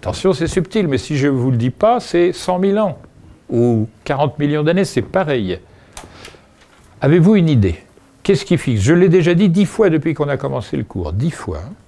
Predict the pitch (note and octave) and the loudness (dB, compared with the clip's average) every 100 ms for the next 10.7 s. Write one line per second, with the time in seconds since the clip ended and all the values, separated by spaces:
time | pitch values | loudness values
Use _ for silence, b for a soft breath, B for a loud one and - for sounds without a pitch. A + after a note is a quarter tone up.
0 | _ - - - _ _ _ _ _ _ | _ -20 -20 -20 _ _ _ _ _ _
1 | - B B - F#2+ G#2 D3 A#2+ A#2+ A2+ | -20 B B -4 -2 0 -2 -2 -4 -2
2 | F3+ D#3+ A#2+ D#3 - B2 C3 B B B | 0 0 -2 -4 -2 -2 -2 B B B
3 | A#2 G#2+ A#2 A#2+ C#3 G3+ D#3+ C#3 C#3 B2+ | -2 2 2 2 2 0 0 -4 -4 -4
4 | A#2 C#3 B2+ A2+ G#2+ G2+ A2+ D3+ - - | -4 -6 -6 -6 -4 -4 -4 -4 -6 -4
5 | C#3 C3+ C3 - _ - - - - - | 2 4 2 -4 _ -20 -20 -20 -20 -2
6 | G#3 G3 E3+ D3+ C#3 C3 A#2+ B2 G#2+ A2+ | 2 2 2 0 -2 -4 -4 -4 -2 -2
7 | A#2+ - C3 B2 A2 A#2+ G#2+ A2 A2 - | -4 -4 -6 -4 -4 -4 -2 -4 -6 -4
8 | G#2+ F#2 - E2+ C#2+ - - _ _ B | -4 -4 -6 -6 -8 -14 -20 _ _ B
9 | B B B B - - A3 G#3+ G3+ C#3+ | B B B B -10 0 4 4 2 0
10 | A#2+ B2+ D3+ D3+ D#3+ D3+ | 2 4 4 4 4 4